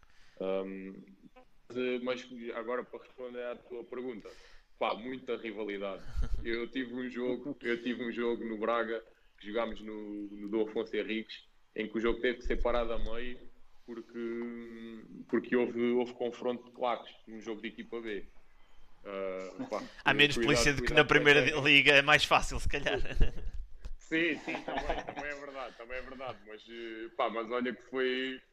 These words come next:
Speaker 1: foi feio, hein? Foi feio, e tivemos que sair, tivemos que sair a correr para o balneário. Eu ta-, eu lembro-me que estava no banco nesse jogo, ah, estava eu e acho que estava o Afonso Figueiredo também, que joga, que joga no Aves. Estávamos os dois no banco, pá, e a confusão começou e nós estávamos no banco.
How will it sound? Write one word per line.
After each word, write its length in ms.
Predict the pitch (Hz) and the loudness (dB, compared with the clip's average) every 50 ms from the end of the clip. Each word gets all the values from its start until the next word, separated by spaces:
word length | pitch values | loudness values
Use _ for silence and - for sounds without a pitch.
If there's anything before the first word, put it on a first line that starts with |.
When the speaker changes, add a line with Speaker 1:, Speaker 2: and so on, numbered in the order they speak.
| _ _ _ _ | _ _ _ _
Speaker 1:
foi 160 | - 143 139 131 | -6 -4 -4 -4
feio, 420 | - - 151 143 135 120 113 107 | -4 -4 -2 -2 -2 -2 -4 -6
hein? 120 | 110 113 - - | -10 -12 -14 -12
Foi 140 | 113 113 | -12 -12
feio, 400 | 113 - - 127 117 107 104 104 | -12 -10 -6 -6 -6 -6 -6 -10
e 60 | 107 101 | -12 -12
tivemos 400 | - 120 117 131 127 131 131 - | -8 -4 -2 -2 -2 -2 -6 -10
que 60 | - | -10
sair, 380 | - 135 139 135 135 135 135 | -6 -4 -2 -2 -2 -4 -6
tivemos 300 | - 143 139 139 135 135 | -8 -6 -6 -6 -6 -6
que 80 | - - | -10 -12
sair 220 | - 135 135 135 | -10 -8 -6 -6
a 60 | 135 - | -6 -8
correr 260 | - 120 120 139 127 | -8 -10 -8 -8 -6
para 120 | 104 135 139 | -6 -6 -8
o 80 | 139 _ _ _ - | -8 _ _ _ -10
balneário. 260 | 143 135 123 120 123 | -8 -8 -8 -6 -8
Eu 60 | 131 120 | -10 -8
ta-, 200 | - 147 147 - - - _ _ _ - | -8 -8 -10 -10 -12 -20 _ _ _ -8
eu 120 | 139 143 | -6 -4
lembro-me 320 | 151 165 165 160 156 165 160 | -4 -4 -6 -6 -8 -8 -10
que 60 | 156 | -8
estava 260 | - 170 165 147 156 151 | -6 -6 -4 -4 -4 -6
no 160 | 151 156 139 | -6 -6 -6
banco 300 | 143 151 151 151 151 - | -4 -6 -6 -6 -10 -12
nesse 200 | 143 143 143 - - | -14 -14 -14 -14 -12
jogo, 340 | 127 131 147 151 - - - _ - - - - - - _ _ - - | -8 -8 -8 -8 -10 -14 -20 _ -20 -20 -20 -20 -20 -20 _ _ -14 -8
ah, 200 | 123 123 123 123 | -6 -4 -4 -4
estava 300 | 123 127 139 135 127 135 | -2 -2 -2 -2 0 -2
eu 240 | 143 147 156 156 151 - - | -4 -2 -2 -4 -6 -6 -8
e 160 | 143 139 139 | -6 -8 -8
acho 160 | 131 - - | -10 -10 -10
que 60 | - | -10
estava 140 | 131 131 131 131 | -10 -10 -8 -10
o 80 | 131 | -12
Afonso 360 | 127 - - 131 127 - - | -12 -12 -14 -14 -14 -14 -10
Figueiredo 460 | - 131 117 120 120 117 123 117 120 120 | -6 -4 0 0 2 2 2 0 0 -2
também, 300 | 117 110 113 120 113 110 | -4 -4 -2 -4 -4 -4
que 80 | - | -2
joga, 320 | 113 107 104 104 104 101 101 | -2 0 0 0 0 -2 -2
que 140 | - - | -6 -6
joga 220 | - 113 107 107 104 | -4 -4 -2 -2 -2
no 180 | 101 98 98 101 | -4 -4 -4 -4
Aves. 220 | 107 107 - - - _ _ _ _ | -4 -6 -6 -12 -20 _ _ _ _
Estávamos 340 | - 127 127 127 127 123 123 | -4 -2 0 0 0 -2 -6
os 120 | 123 123 | -10 -8
dois 180 | 123 135 127 123 | -6 -6 -4 -4
no 120 | 127 123 110 | -6 -6 -4
banco, 320 | 113 123 131 135 127 - - - - _ _ _ _ - | -2 -2 -4 -4 -6 -12 -18 -20 -20 _ _ _ _ -6
pá, 120 | - 139 | -4 -4
e 120 | 131 131 139 | -4 -4 -4
a 60 | 139 | -6
confusão 440 | 139 156 160 156 - 139 156 160 151 | -8 -10 -16 -14 -14 -12 -10 -10 -10
começou 720 | - 156 147 131 - - 160 160 170 180 180 175 180 - - | -10 -12 -12 -12 -12 -10 -8 -6 -6 -4 -6 -8 -10 -12 -14
e 100 | - 151 | -10 -8
nós 120 | 156 160 160 | -8 -8 -8
estávamos 320 | - 165 160 160 156 156 | -6 -6 -6 -6 -6 -8
no 120 | 156 165 160 | -8 -8 -6
banco. 340 | 175 170 151 135 - - | -6 -6 -6 -8 -12 -18